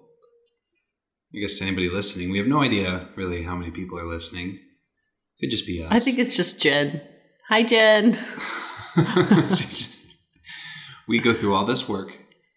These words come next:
Speaker 2: Just for her.
Speaker 1: just for her.
Speaker 2: It's worth it.
Speaker 1: Um, no, but this is, uh, this is for those of you just newly listening. This is how we make it work, um, for any new listeners. We did have actually, no, we did have a listener in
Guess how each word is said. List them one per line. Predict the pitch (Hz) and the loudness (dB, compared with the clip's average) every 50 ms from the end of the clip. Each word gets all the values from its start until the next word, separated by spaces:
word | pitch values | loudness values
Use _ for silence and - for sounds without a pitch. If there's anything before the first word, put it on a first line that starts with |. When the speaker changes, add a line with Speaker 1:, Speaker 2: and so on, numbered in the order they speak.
| _ - | _ -2
Speaker 2:
Just | - 214 208 208 - | 0 0 2 2 0
for | 185 170 | 0 0
her. | - - - - | -2 -2 -4 -4
Speaker 1:
just | - 95 - | -4 -6 -8
for | - - | -10 -12
her. | 85 80 78 76 78 - _ _ - | -14 -12 -12 -14 -14 -16 _ _ -4
Speaker 2:
It's | - 151 - - - | -2 -2 -2 0 0
worth | 139 131 131 - | 0 0 0 -4
it. | - - - - - | -8 -10 -10 -4 0
Speaker 1:
Um, | 135 127 127 127 123 120 117 110 110 110 107 - - - - - - | 2 2 2 2 2 2 2 2 0 -2 -4 -8 -16 -20 -16 -6 0
no, | 156 165 185 214 208 | 2 4 4 6 6
but | 156 139 | 6 6
this | 165 165 - | 4 4 4
is, | 180 160 147 147 | 4 2 4 6
uh, | 147 139 135 135 135 | 6 6 6 6 4
this | 131 135 135 - | 4 2 0 0
is | 139 131 123 123 - | -2 -2 -2 -4 -4
for | - - 123 | -2 0 2
those | 120 120 123 120 120 | 4 4 4 4 4
of | 120 | 2
you | 117 117 | 0 0
just | 110 113 117 113 - - | 2 2 2 2 2 2
newly | 113 117 123 131 127 | 2 4 4 4 4
listening. | 104 92 92 - - 101 101 101 107 | 2 2 0 -2 -2 -2 -2 -4 -2
This | 104 101 - - | -2 -2 -2 -2
is | - - | -2 -4
how | 101 101 101 | -4 -2 -2
we | 101 98 | -2 -2
make | 98 95 98 98 95 | -4 -4 -6 -6 -8
it | 90 95 | -8 -6
work, | 107 107 101 101 101 - - - _ _ _ _ - 95 | -6 -4 -6 -6 -8 -10 -20 -20 _ _ _ _ -14 -12
um, | 92 90 90 87 | -10 -8 -8 -10
for | 82 95 | -8 -6
any | 95 92 90 | -6 -4 -2
new | 90 92 92 92 92 95 95 90 92 - - _ _ _ - | -2 -2 -2 -2 -4 -4 -6 -6 -8 -12 -20 _ _ _ -14
listeners. | 101 95 95 - - 98 95 95 101 95 - - | -10 -6 -2 -2 -2 -2 -4 -8 -6 -6 -6 -4
We | 107 104 | -2 -2
did | 123 127 | 0 0
have | 120 131 117 | 0 0 0
actually, | 113 110 - - 110 113 | 0 0 0 0 0 0
no, | 117 113 110 101 | 0 0 0 -2
we | 92 90 101 101 104 | -4 -6 -4 -6 -4
did | 101 104 104 113 | -4 -4 -4 -6
have | 110 104 | -6 -6
a | |
listener | 101 101 101 98 - - 98 95 95 92 92 92 - _ _ _ - | -6 -6 -4 -4 -4 -4 -6 -8 -10 -10 -12 -12 -16 _ _ _ -10
in | 113 101 98 95 92 95 92 90 90 90 - | -8 -6 -6 -4 -4 -4 -4 -4 -6 -8 -12